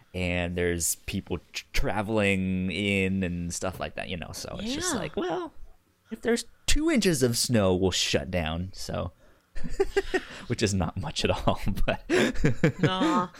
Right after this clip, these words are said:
Speaker 2: That's good. That's fun. It's good to have
Speaker 1: I
Speaker 2: a
Speaker 1: still
Speaker 2: snow
Speaker 1: get
Speaker 2: day.
Speaker 1: snow
Speaker 2: Like, you
Speaker 1: days.
Speaker 2: never lose that excitement. Yes.
Speaker 1: But then I also don't get paid, so that sucks. <laughs>
Speaker 2: Oh, aw, dang! I'm salaried, so I don't have to worry
Speaker 1: Yeah,
Speaker 2: about
Speaker 1: I,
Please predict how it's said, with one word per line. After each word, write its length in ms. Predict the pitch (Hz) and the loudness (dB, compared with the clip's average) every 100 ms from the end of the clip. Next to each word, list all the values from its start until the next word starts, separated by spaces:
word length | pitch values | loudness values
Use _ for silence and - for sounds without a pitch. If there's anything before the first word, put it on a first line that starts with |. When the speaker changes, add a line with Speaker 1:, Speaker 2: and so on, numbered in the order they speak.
| - - _ _ _ _ _ _ _ - | -20 -20 _ _ _ _ _ _ _ -14
Speaker 2:
That's 300 | 175 202 - | -12 -12 -14
good. 480 | - 170 185 170 | -6 -2 -2 -2
That's 320 | 165 196 - - | -4 -8 -8 -14
fun. 400 | - 160 214 165 | -12 -6 -4 -4
It's 160 | - | -8
good 220 | - 202 | -6 -4
to 60 | 339 | -2
have 100 | 247 | -2
Speaker 1:
I 40 | |
Speaker 2:
a 40 | 196 | -2
Speaker 1:
still 320 | 151 - 170 | -4 -4 -2
Speaker 2:
snow 0 | |
Speaker 1:
get 100 | 165 | -2
Speaker 2:
day. 140 | 160 156 | -2 -6
Speaker 1:
snow 40 | 165 | -8
Speaker 2:
Like, 200 | 156 185 | -8 -6
you 60 | |
Speaker 1:
days. 100 | 175 | -2
Speaker 2:
never 320 | 190 190 190 | -2 0 -2
lose 400 | 180 185 180 185 | -2 -2 -2 -4
that 180 | - 160 | -2 -2
excitement. 960 | 156 - - - 165 175 156 143 120 - | -4 -8 -8 -4 -4 -4 -8 -10 -10 -12
Yes. 440 | 170 214 220 196 - | -10 -4 -4 -4 -4
Speaker 1:
But 100 | - | -2
then 120 | 135 | 0
I 80 | 120 | 0
also 260 | 113 123 | -2 -2
don't 260 | 101 110 104 | 0 0 -2
get 140 | - | 0
paid, 420 | - 98 90 87 | 2 4 2 0
so 140 | - 110 | 2 2
that 160 | 101 | 2
sucks. 480 | - 135 - - - - | 2 4 6 6 4 4
<laughs> 720 | - 175 131 175 - 170 - | 4 4 4 2 4 2 4
Speaker 2:
Oh, 480 | 185 220 285 311 254 - | 4 6 4 4 -2 -4
aw, 200 | 240 247 247 | 0 2 0
dang! 500 | - 254 233 214 - | 0 -2 -2 -4 -4
I'm 240 | 202 226 226 | 0 2 0
salaried, 800 | - 240 208 190 180 180 180 - | 2 4 6 4 0 -2 -2 0
so 160 | 190 | 2
I 80 | 170 | 2
don't 260 | 170 196 196 | 2 0 0
have 100 | 190 | 0
to 60 | 190 | 0
worry 180 | 180 | 2
Speaker 1:
Yeah, 20 | 175 | 2
Speaker 2:
about 200 | 170 | 0
Speaker 1:
I, 20 | 160 | -2